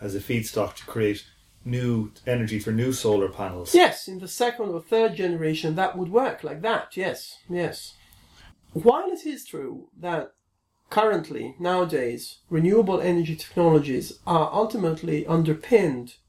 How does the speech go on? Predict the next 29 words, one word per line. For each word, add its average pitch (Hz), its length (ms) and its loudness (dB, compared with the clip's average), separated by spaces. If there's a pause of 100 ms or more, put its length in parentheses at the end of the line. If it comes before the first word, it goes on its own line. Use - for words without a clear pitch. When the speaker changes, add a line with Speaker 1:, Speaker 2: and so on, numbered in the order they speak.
(380)
Speaker 2:
by 156 220 4
fossil 202 500 0
energy, 151 600 -4 (560)
just 214 380 2
like 151 340 -2
fossil - 460 -6
energy 151 400 -6
technologies 131 640 -6
themselves, - 760 -4 (640)
that 240 380 4 (220)
doesn't 202 340 -4
take 262 240 -2
away 160 520 0
the - 80 -12 (160)
fact 156 280 0 (120)
that 147 380 -4 (1000)
if 196 200 2
we 202 80 4
follow 277 720 2
a 190 80 -4
unit 233 480 -2
of, 165 240 -2 (140)
of 156 240 -2
that 185 400 2
fossil 185 480 -2
energy 170 640 0 (300)
along 180 420 6
its - 160 -4
path, - 480 2